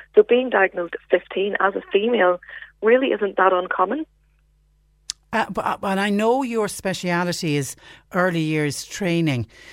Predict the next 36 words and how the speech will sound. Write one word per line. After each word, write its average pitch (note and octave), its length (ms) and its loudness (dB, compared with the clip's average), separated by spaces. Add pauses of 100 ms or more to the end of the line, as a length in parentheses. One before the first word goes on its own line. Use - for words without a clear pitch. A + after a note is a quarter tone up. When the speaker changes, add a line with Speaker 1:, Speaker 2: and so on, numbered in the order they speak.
(240)
Speaker 2:
uh, - 80 -10 (200)
uh, A#3+ 200 -2
and G3 180 0
I F#3 120 0
assume A3+ 520 -2
the G3 220 -2
earlier G3+ 640 0 (680)
a E3+ 140 -2
child D#3+ 360 0
is C3+ 140 -4
diagnosed C#3+ 880 -4 (280)
and D#3 120 2
the D#3+ 140 0
earlier D3+ 340 -2
that D3+ 220 -8
they E3 100 -2
have C#3+ 180 -4 (160)
access E3+ 500 -4
to - 120 -8
services, D#3 880 -6 (760)
Speaker 1:
Absolutely. F3 600 2
Speaker 2:
the F3 60 2
better G#3 300 2
Speaker 1:
Early F#3+ 80 0
Speaker 2:
for E3+ 80 0
that D#3 300 2
Speaker 1:
intervention B2+ 220 -4
Speaker 2:
child. - 60 -14
Speaker 1:
is, C#3+ 60 -4
Speaker 2:
Yeah. A#2+ 220 -2
Speaker 1:
is - 180 -8
crucial. - 520 0 (300)
Early G#3+ 220 6
intervention F3+ 580 -2
is E3 100 -6 (140)
so F3 260 4